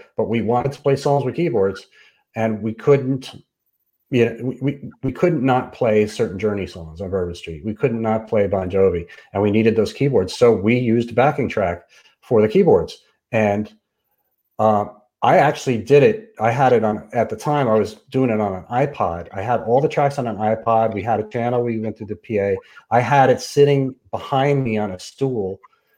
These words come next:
on stage or next to me on a stool. And I would, j-, and there, the drummer had the earphones in and he had the click, and I would hit, you know, just the next song. And I got really good at it. I got, I got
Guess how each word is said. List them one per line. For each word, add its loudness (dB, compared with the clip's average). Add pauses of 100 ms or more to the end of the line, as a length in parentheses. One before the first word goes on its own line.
(200)
on 0
stage 0
or 0
next -2
to -4
me -2
on -4
a -8
stool. 0 (320)
And -2
I 4
would, 2
j-, -12
and 0
there, 0 (100)
the -4
drummer 2
had 4
the 2 (160)
earphones -2
in 0
and -4
he -2
had -2
the -10
click, -4 (960)
and -4
I 0
would 0
hit, -2 (160)
you -6
know, -8 (200)
just -6 (160)
the 0
next -2
song. 2
And 0
I 6
got 2
really 4
good 4
at 0
it. -4
I 2
got, 2
I 2
got 2